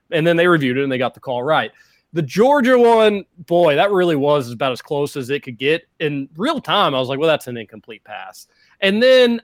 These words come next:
I did think that the ball was coming out just ever so slightly before he threw it, so I thought it was the right call. But then, and I, and I'll fully admit, I don't know the full rules. I think I have an idea, but I don't,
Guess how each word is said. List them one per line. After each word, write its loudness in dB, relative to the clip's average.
I -2
did 0
think -6
that -4
the -6
ball 0
was -6
coming -4
out -4
just -10
ever -4
so -8
slightly -6
before -4
he -2
threw 0
it, 0
so -8
I 0
thought 0
it -2
was -10
the -6
right -4
call. 0
But 0
then, 2
and -4
I, 4
and 0
I'll 2
fully 0
admit, -4
I 0
don't -6
know -4
the -8
full -2
rules. -6
I -6
think 0
I -4
have -8
an -14
idea, -14
but -10
I -2
don't, -6